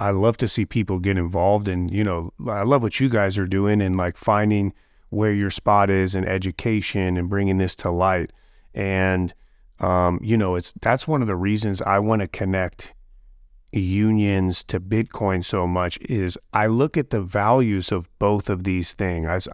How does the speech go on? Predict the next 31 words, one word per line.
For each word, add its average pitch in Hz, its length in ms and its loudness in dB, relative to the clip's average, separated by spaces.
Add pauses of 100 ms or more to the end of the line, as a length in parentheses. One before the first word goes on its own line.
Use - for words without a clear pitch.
I - 20 2
look 110 240 2
at 113 80 -2
the - 80 -4
missions. 92 800 -2 (560)
And 101 420 0
yes, 151 360 0
unions 131 360 4
have 104 160 -2
come 120 180 0
a 104 80 2
long 98 300 2
way 92 240 0
and 90 100 -2
gotten 92 200 2
a 90 60 -4
bigger 92 340 -2
seat 98 260 0
at 90 80 -2
the 90 100 -6
table, 92 400 -2
and 90 80 -2
they're 90 100 -2
more 90 260 -2
part 90 240 0
of 85 80 -2
the, 87 240 0
the 92 120 -4
main 87 480 2
kinda 87 380 -2
infrastructure. 90 840 -2